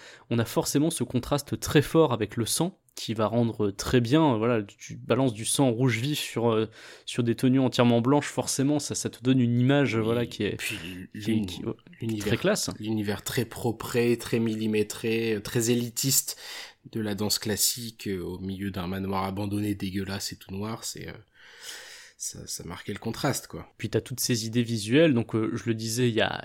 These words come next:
Speaker 1: il y a, voilà, c'est cette scène, je vous dis pas trop ce qui se passe exactement autour de cette boîte à musique, mais c'est une des scènes marquantes du film, et puis on a aussi une, une, un simulacre de partie de thé, euh, voilà, avec des, des marionnettes un petit peu flippantes, on a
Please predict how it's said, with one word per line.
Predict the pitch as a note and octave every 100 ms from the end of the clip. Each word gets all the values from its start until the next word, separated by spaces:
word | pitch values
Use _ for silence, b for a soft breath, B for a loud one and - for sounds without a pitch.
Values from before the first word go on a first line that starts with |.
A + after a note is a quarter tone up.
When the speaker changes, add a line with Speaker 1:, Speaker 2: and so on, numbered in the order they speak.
| -
Speaker 1:
il |
y | -
a, | -
voilà, | A#2+ C3+ B2
c'est | - -
cette | - G#2+
scène, | - C#3 A#2+
je | G#2
vous | G#2+
dis | A2
pas | B2+
trop | A#2 - - B2
ce | -
qui | -
se | -
passe | C3 -
exactement | B2 G#2+ B2+ B2+ B2+
autour | A2+ - B2
de | A2+
cette | - A2 _
boîte | - B2 B2+
à |
musique, | B2+ D#3+ G#3+ -
mais | A#2+ A2 B B B B
c'est | - - A#2+
une | A#2+
des | A#2
scènes | - B2
marquantes | A#2+ A2+ - A#2+
du | A2
film, | G#2+ - G#3 A#2
et |
puis | G#2+ - G#2+
on | G#2+
a |
aussi | G#2 G2 -
une, | A2+ G#2 A2 B B B B B
une, | A2 G#2 A2
un | A2
simulacre | G#2 - B2 B2 B2+ -
de | A2+
partie | A2+ A2+ - C3+
de | B2
thé, | A#2+ - C#3+ D3 C3+
euh, | A2 G#2+ G#2+
voilà, | A2+ A2+ G#2+
avec | G#2+ A2
des, | G#2 A2
des | G#2 A2
marionnettes | A2+ B2 A#2+ B2+ B2+ B2 A#2
un | A2
petit | -
peu | - A#2+
flippantes, | - B2 D3+ F#3 F#3 F3 B2+
on | A#2
a | A2 G#2+